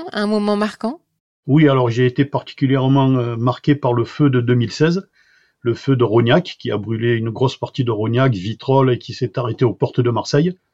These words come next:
Speaker 2: qui a brûlé pratiquement trois mille hectares et qui a mobilisé les services de secours pendant au moins une semaine, qui avait mille deux cents personnes, mille deux cents pompiers qui étaient sur place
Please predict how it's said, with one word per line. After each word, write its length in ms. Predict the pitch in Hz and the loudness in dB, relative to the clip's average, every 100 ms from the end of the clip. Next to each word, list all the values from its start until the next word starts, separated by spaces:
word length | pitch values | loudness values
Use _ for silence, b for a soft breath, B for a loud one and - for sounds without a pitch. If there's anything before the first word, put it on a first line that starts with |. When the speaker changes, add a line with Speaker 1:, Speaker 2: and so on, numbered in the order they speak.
| _ _ | _ _
Speaker 2:
qui 140 | - | -2
a 80 | 123 | -2
brûlé 400 | 113 131 139 131 | 2 4 6 6
pratiquement 680 | 127 _ - - 131 135 131 | 4 _ -8 -8 -2 2 2
trois 220 | - 143 | 2 4
mille 140 | 143 135 | 6 4
hectares 360 | - 147 180 - _ _ _ _ _ _ _ - | 2 0 0 -10 _ _ _ _ _ _ _ -4
et 340 | 123 123 120 | 0 0 0
qui 120 | - | 0
a 20 | |
mobilisé 540 | 127 131 127 127 120 147 | 4 4 4 2 2 2
les 140 | 127 | 2
services 260 | - 123 123 | -2 -2 0
de 60 | |
secours 280 | - - 143 | -2 0 0
pendant 200 | 127 120 | 2 2
au 40 | 127 | 4
moins 160 | 135 | 4
une 160 | 127 131 | 4 2
semaine, 420 | - 117 143 156 | 2 0 2 0
qui 140 | - | -2
avait 160 | 117 113 | -4 -2
mille 260 | 117 147 143 | 0 2 2
deux 100 | 135 | 0
cents 200 | 139 123 | 0 -2
personnes, 480 | 120 - 135 139 113 | -4 -2 0 0 0
mille 200 | 127 135 | 0 0
deux 80 | 127 | -2
cents 140 | 127 | -2
pompiers 360 | 117 110 - 143 | -4 -4 -2 -4
qui 120 | 113 | -4
étaient 180 | - 123 | -10 -14
sur 240 | - - | -14 -12
place 300 | - 131 - | -6 -6 -6